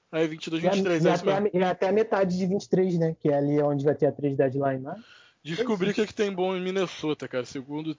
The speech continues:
Speaker 1: o TripAdvisor, tem o Minnehaha Park, que é tipo umas cachoeiras, tem Minnesota North Shore Scenic Drive, que é mais cachoeira, aí tem Tenegush State Park,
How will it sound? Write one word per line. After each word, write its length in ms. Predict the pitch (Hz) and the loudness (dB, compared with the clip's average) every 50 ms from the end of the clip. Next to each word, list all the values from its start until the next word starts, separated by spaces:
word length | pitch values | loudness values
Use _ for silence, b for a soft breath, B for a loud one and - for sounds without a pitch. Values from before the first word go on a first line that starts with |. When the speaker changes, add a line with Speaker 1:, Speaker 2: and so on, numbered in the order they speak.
| - | -8
Speaker 1:
o 340 | 160 143 135 131 131 123 123 | -8 -6 -4 -4 -4 -6 -8
TripAdvisor, 960 | 123 - - 156 151 - 170 156 143 123 117 139 151 190 185 143 123 120 117 113 117 _ _ _ - | -8 -6 -6 -4 -2 0 -2 -2 -2 -2 0 2 2 2 2 0 -2 -6 -10 -12 -16 _ _ _ -4
tem 340 | 156 151 147 151 151 147 143 | -4 -4 -2 -4 -6 -6 -6
o 240 | 139 135 131 123 120 _ _ _ - | -6 -6 -8 -8 -12 _ _ _ -12
Minnehaha 680 | 135 143 156 165 175 160 151 - 160 151 160 156 156 - _ - | -8 -4 -2 0 0 0 0 0 -2 -2 0 -2 -2 -4 _ -6
Park, 400 | - 147 151 180 226 - - - - _ _ _ _ _ | -4 -2 0 0 -2 -4 -10 -20 -20 _ _ _ _ _
que 80 | - | -8
é 40 | 139 | -8
tipo 160 | 131 131 - | -6 -6 -8
umas 120 | 160 147 - | -8 -8 -4
cachoeiras, 640 | - 160 147 - - 156 143 139 143 160 165 170 160 | -4 -4 -4 -4 -6 -6 -4 -2 -2 0 -2 -2 -4
tem 120 | - 160 | -4 -6
Minnesota 580 | 156 160 170 170 165 147 - - 190 - - 196 | -6 -4 -2 -4 -4 -4 -4 -6 -6 -2 -4 -4
North 280 | 170 165 170 175 - - | -2 -2 -2 -4 -4 -8
Shore 360 | - - - 170 165 160 160 B B B B B | -12 -8 -4 -2 0 0 -2 B B B B B
Scenic 360 | _ - 175 175 170 165 - | _ -2 -2 -2 -2 -4 -10
Drive, 400 | 151 131 139 151 151 170 190 196 | -10 -4 -2 0 2 2 0 0
que 80 | - 180 | 0 -2
é 40 | 160 | -2
mais 260 | 156 160 175 180 - | -2 -2 -6 -6 -4
cachoeira, 720 | - 175 170 - - 165 151 147 156 170 196 202 214 214 b b b b b b b b b | -6 -6 -6 -6 -8 -6 -4 -2 -2 -2 0 -2 -2 -4 b b b b b b b b b
aí 140 | 139 151 | -6 -6
tem 180 | 151 - 175 175 | -4 -4 -4 -6
Tenegush 600 | 151 - 185 190 190 170 147 147 190 208 - - | -4 -4 -4 -2 -2 -4 -6 -6 -10 -10 -10 -10
State 340 | - - 180 175 170 - - | -6 -4 -4 -4 -4 -6 -10
Park, 340 | - - 156 156 156 - | -4 -2 -2 0 -2 -4